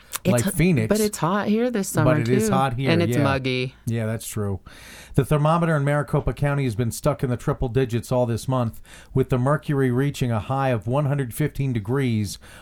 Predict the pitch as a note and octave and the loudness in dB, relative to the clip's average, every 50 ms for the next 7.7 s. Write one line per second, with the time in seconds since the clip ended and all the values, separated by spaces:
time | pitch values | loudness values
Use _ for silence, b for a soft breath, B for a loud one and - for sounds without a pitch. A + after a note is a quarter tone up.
0 | B B A#2 A#2 A#2+ G#2 A#2+ A#2+ A#2+ B2+ C3 B2+ A#2 A2+ A2 C3+ C3+ B2 G#2+ F2+ | B B -2 -2 0 0 0 0 2 2 2 2 2 2 0 0 0 0 -2 -4
1 | D#2+ - - - - - - - C3+ C3+ C3+ C3 G3+ C#3 C#3 C#3+ C#3 C3+ B2 - | -6 -8 -10 -12 -10 0 2 2 4 6 4 6 6 4 4 2 0 -2 -2 0
2 | - C#3+ C3+ B2+ A2+ A2 G#3+ G#3+ A3 G#3+ G#3+ G#3 G#3+ A#3 A#3+ G#3+ - - - G#3 | 0 2 2 2 2 2 2 2 2 2 2 2 2 2 2 0 -2 -2 0 0
3 | F#3 F3+ F#3 F#3 F3 F3+ F#3+ G3 G3 F#3+ - - - - E3+ E3+ E3+ D#3+ D3 D3 | 0 0 0 0 0 0 2 2 0 0 -2 -4 -2 0 0 2 2 2 2 2
4 | C#3+ C#3+ D3 - - D3+ D3 C#3 C3+ - - D3 C#3 C#3+ C3+ C#3+ D3 D3+ D#3 - | 2 2 0 0 0 0 0 -2 -4 -4 -4 -2 0 0 -2 -2 -4 -4 -4 -2
5 | - D#3 D3 - D#3+ D#3 D3 - D3 C3+ C#3 C3+ C3 C#3+ C#3+ - C#3+ B2 - - | -2 -2 0 2 0 0 2 0 0 0 0 0 0 -2 -2 0 -2 -4 -2 -2
6 | C3+ C3+ C3+ - - - _ - - - - D3+ B2+ - C3+ C3+ C3+ D#3+ - - | -4 -4 -4 -6 -12 -10 _ -10 -10 -2 -2 -2 0 0 0 0 0 -2 -6 -4
7 | - D3+ - - - _ D#3+ D#3 C#3+ C3+ C3 C3 C3 - | -4 -4 -4 -4 -8 _ -2 0 2 2 2 0 -2 -6